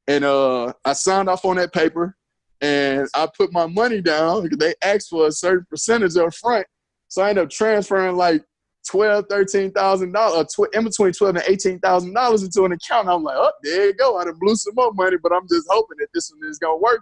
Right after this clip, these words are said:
for me." Man, I, I blew that money, and, uh, I actually, like, piggybacked, piggybacked off of the network, people that I knew, and I pulled, uh, like, contractors out,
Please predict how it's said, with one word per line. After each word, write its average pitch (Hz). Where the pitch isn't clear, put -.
for 147
me." 113
Man, 190
I, 190
I 175
blew 175
that 170
money, 175
and, 143
uh, 135
I 151
actually, 156
like, 147
piggybacked, 147
piggybacked 147
off 139
of 131
the 123
network, 147
people 127
that 127
I 127
knew, 143
and 113
I 123
pulled, 135
uh, 120
like, 110
contractors 127
out, 127